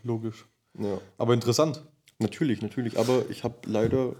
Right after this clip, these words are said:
Speaker 2: komplett abgesagt, weil ich einfach diese Montagetätigkeit nicht möchte.
Speaker 1: Ja, ja. Na, das, das ist immer ein bisschen schade. Aber ta-, ta-, tatsächlich ist die Tendenz, also hab ich jetzt auch in meinen ganzen Gesprächen gemerkt, die Tendenz zu diesen Montagen,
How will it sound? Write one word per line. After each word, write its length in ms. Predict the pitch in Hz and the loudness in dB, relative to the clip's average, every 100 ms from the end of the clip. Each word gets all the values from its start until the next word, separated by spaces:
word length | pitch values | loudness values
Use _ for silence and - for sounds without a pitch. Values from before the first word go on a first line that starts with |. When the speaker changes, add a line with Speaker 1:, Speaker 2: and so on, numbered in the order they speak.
| - | -6
Speaker 2:
komplett 340 | 120 107 120 | -4 -2 -2
abgesagt, 500 | 113 - 101 98 95 | -2 -4 -4 -4 -2
weil 140 | 98 98 | -2 0
ich 40 | |
einfach 220 | 104 110 | -2 -4
diese 220 | 113 104 | -6 -4
Montagetätigkeit 880 | 104 104 98 104 104 107 - - 95 | -2 -2 -2 -4 -4 -6 -6 -10 -8
nicht 120 | - | -8
möchte. 300 | - - 113 - _ _ 120 | -10 -12 -14 -16 _ _ 0
Speaker 1:
Ja, 160 | 120 110 107 | 4 4 0
ja. 100 | 110 - | -8 -2
Na, 100 | 123 | 2
das, 280 | 156 180 - | 4 2 -4
das 140 | 156 - | -4 -2
ist 60 | |
immer 160 | 247 135 | 0 0
ein 40 | 101 | -2
bisschen 240 | - 107 | -4 -6
schade. 420 | 104 98 107 104 - - - | -4 -4 -2 -4 -8 -14 -2
Aber 320 | 120 123 - | 0 0 -4
ta-, 120 | 123 120 | -4 -4
ta-, 200 | - 127 123 - | -2 0 0 -2
tatsächlich 500 | 131 127 160 160 131 | -4 0 0 0 -2
ist 160 | - | -4
die 40 | 117 | -10
Tendenz, 600 | 110 110 120 156 180 - | -8 -4 0 0 -2 -6
also 320 | 117 113 113 | -6 0 2
hab 100 | 113 | 2
ich 80 | 120 | 0
jetzt 140 | 123 | -2
auch 100 | 107 | -2
in 60 | 120 | -2
meinen 180 | 107 110 | -2 -2
ganzen 280 | 120 139 135 | -2 -2 -4
Gesprächen 420 | 110 - 135 135 | -4 -4 -6 -2
gemerkt, 260 | 110 113 120 | -4 -4 -4
die 80 | 107 | -6
Tendenz 460 | 110 101 117 - | -4 -4 -2 -2
zu 100 | - | -2
diesen 520 | 110 110 117 107 107 104 - - - - _ - | -4 -6 -4 -2 -2 -4 -14 -20 -20 -20 _ 4
Montagen, 840 | 120 - - 131 147 147 151 151 | 4 4 2 4 2 2 -2 -4